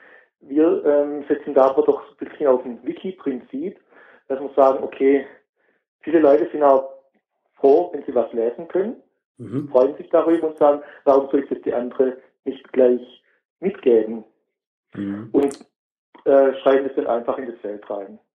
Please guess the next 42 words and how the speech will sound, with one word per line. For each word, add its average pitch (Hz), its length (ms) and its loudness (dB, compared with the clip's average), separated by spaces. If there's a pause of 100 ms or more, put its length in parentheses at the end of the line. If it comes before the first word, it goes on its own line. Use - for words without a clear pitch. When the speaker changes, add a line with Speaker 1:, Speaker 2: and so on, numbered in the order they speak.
(120)
Speaker 2:
Ja. 107 340 -10 (340)
Speaker 1:
Wenn 147 100 2
Speaker 2:
Ja, 127 40 0
gut, 147 80 2
Speaker 1:
sich 170 80 0
vielleicht 160 140 6
Speaker 2:
ich 160 120 2
Speaker 1:
jemand 156 200 -2
keine 143 280 4
Mühe 165 200 2
machen, 151 360 2 (260)
ach, 143 220 4
was 139 180 2
ist 147 120 -8
das 135 120 -6
Vorname, 135 380 0
Nachname? 131 440 0 (200)
Also 135 180 2
dieses, 131 400 0 (260)
ja, 147 180 4
ist 139 160 0
doch 139 80 -4
ein - 40 -14
bisschen 131 240 -8
mühsam, 180 320 -2
das 151 140 -10
Eingeben, 135 400 0
dann 131 140 -2
lässt 101 240 -10
das 127 180 -6
halt. 98 260 -14 (320)
Speaker 2:
Ja. 98 340 -8 (160)
Speaker 1:
Aber 139 300 4
der 165 100 -2
Nächste - 340 -2
kann 147 280 -4
ja, 151 320 0 (220)
äh, 135 260 0
das - 100 -10
dann 120 200 -4
durchsuchen. 110 640 -12 (500)
Speaker 2:
Ja. 95 460 -6